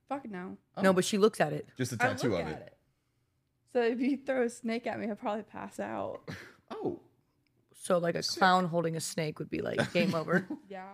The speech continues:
Speaker 2: We go to a
Speaker 3: Yeah.
Speaker 2: haunted house now. I'm gonna say, "Guys, get a snake and a clown."
Speaker 3: I don't like clowns
Speaker 2: Fuck.
Speaker 3: either. I, I'm not
Speaker 1: You
Speaker 3: a
Speaker 1: don't?
Speaker 3: clown. No. No, they freak me
Speaker 1: I
Speaker 3: out.
Speaker 1: don't like 'em either.
Speaker 2: And what do you th-, so I'm also curious too, 'cause there's a bunch of different ways to express yourself as a person. Like, tattoos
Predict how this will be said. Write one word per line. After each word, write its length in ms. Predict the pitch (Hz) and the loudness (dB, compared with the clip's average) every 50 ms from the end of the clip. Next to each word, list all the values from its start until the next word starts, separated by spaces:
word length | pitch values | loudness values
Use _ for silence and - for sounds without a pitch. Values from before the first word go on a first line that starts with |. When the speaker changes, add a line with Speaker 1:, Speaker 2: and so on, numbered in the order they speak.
| 196 196 190 | -14 -12 -6
Speaker 2:
We 100 | - 117 | -2 0
go 60 | - 113 | 0 0
to 40 | 107 | 0
a 20 | 101 | 0
Speaker 3:
Yeah. 60 | 98 | 0
Speaker 2:
haunted 240 | - 104 101 98 95 | 0 0 2 2 2
house 260 | 92 92 92 - - | 2 2 2 2 0
now. 200 | 85 80 80 76 | 0 0 0 0
I'm 100 | 82 92 | 0 0
gonna 140 | 90 90 85 | -2 -2 -2
say, 240 | - - 87 78 71 | -2 -2 -2 -2 -2
"Guys, 400 | 65 - - - - - - - | -4 -8 -10 -10 -10 -12 -12 -14
get 100 | - - | -14 -16
a 40 | - | -20
snake 420 | - - - 58 64 78 - - - - | -18 -16 -14 -12 -12 -12 -12 -14 -18 -20
and 60 | - - | -20 -20
a 20 | |
clown." 220 | - - - - - | -16 -14 -14 0 4
Speaker 3:
I 80 | - 196 | 4 6
don't 100 | 196 185 | 6 6
like 160 | 175 170 - | 4 2 2
clowns 320 | - 175 165 165 165 165 | 0 -2 -2 -2 -4 -4
Speaker 2:
Fuck. 80 | - 165 | -4 -4
Speaker 3:
either. 360 | 160 160 156 156 160 151 151 - _ _ _ - | -4 -2 -2 -4 -4 -6 -8 -12 _ _ _ -4
I, 140 | 160 165 165 165 170 | -4 -2 0 2 2
I'm 340 | 175 175 170 165 160 - - - - | 4 4 2 0 -2 -6 -10 -10 -8
not 100 | - - | -6 -6
Speaker 1:
You 40 | - | -6
Speaker 3:
a 40 | - | -6
Speaker 1:
don't? 60 | - | -4
Speaker 3:
clown. 360 | - - 160 160 160 156 - | -2 0 0 0 0 -2 -2
No. 320 | 160 151 147 147 147 147 139 - _ _ _ _ _ _ _ _ _ _ _ _ _ _ _ - | -4 -4 -4 -4 -6 -8 -10 -12 _ _ _ _ _ _ _ _ _ _ _ _ _ _ _ -6
No, 120 | - - | -4 -2
they 160 | - 160 165 | 0 -2 -2
freak 320 | 151 - 160 156 147 - - | -2 -4 -8 -8 -8 -8 -6
me 140 | - 151 | -6 -4
Speaker 1:
I 40 | 151 | -4
Speaker 3:
out. 80 | 151 151 156 | -4 -6 -8
Speaker 1:
don't 20 | - - 180 180 | -10 -12 -16 -18
like 140 | 185 - | -20 -20
'em 60 | - - - - | -20 -20 -20 -20
either. 220 | - - - - - - - _ _ _ - | -20 -20 -20 -20 -20 -20 -20 _ _ _ 2
Speaker 2:
And 180 | 135 131 - | 2 2 4
what 140 | 131 135 160 | 2 2 2
do 80 | 185 202 | 2 2
you 40 | 190 | -2
th-, 180 | - - - - | -2 -6 -8 0
so 160 | - 165 151 123 | 4 4 4 4
I'm 100 | - 135 | 4 2
also 180 | 165 202 - 185 | 2 0 0 -2
curious 280 | 170 - 147 120 110 - | -2 0 0 0 0 0
too, 120 | - 95 | -2 -4
'cause 140 | - 123 123 | -2 -2 -2
there's 140 | 131 123 123 | 0 0 0
a 40 | |
bunch 200 | 107 156 170 208 | 0 -2 -2 -4
of 20 | - 170 | -4 -4
different 140 | 151 131 117 | -2 0 2
ways 160 | 113 110 107 | 2 0 0
to 100 | - 98 | 0 -2
express 340 | 90 82 - - 98 92 90 | -2 -2 -2 -2 0 0 0
yourself 280 | 95 90 - 82 73 73 | -2 -2 -2 -2 -2 -4
as 80 | 71 | -6
a 40 | 69 | -10
person. 380 | - - 78 62 64 - 50 50 - - _ _ _ _ _ - | -8 -8 -8 -8 -8 -10 -14 -20 -20 -20 _ _ _ _ _ -8
Like, 220 | 80 80 82 - - - _ _ _ - 95 | -6 -6 -6 -6 -8 -14 _ _ _ -10 -6
tattoos 720 | - 135 131 120 131 - 135 127 117 117 110 98 92 - | -2 0 0 0 2 2 2 4 4 4 2 0 -2 -4